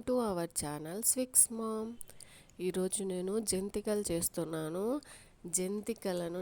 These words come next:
నేను ప్రెషర్ కుక్కర్లో మినప్పప్పును ఉడకబెట్టి చేస్తాను. ఆ ప్రాసెస్ ఏందో ఈ వీడియోలో చూసేయండి. జంతికలు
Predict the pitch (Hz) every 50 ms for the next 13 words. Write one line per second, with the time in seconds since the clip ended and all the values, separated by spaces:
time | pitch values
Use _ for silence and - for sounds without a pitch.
0 | 180 175 170 170 170 202 233 247 - - - - 185 190 185 208 208 - - -
1 | - 196 196 - - - - 190 185 180 175 175 180 190 214 254 277 285 - -
2 | - - - - - - - - 180 180 196 208 202 - - - - 196 190 -
3 | - - 190 202 202 196 185 175 - - 185 180 185 185 180 - 208 196 - 180
4 | 170 170 - - - 160 156 156 156 170 190 220 254 302 302 - - - - -
5 | - 175 - - 175 175 180 185 - - 220 214 - - - 175 165 165 165 190
6 | 214 247 285 190 - - - - - 185 180 175 185 180 180 175 170 170 165 196
7 | 226 - - 196 175 - - 156 143 147 151 147 147 - - - - - - -
8 | - - - 185 160 - 170 165 165 175 185 - 202 - - 180 165 185 214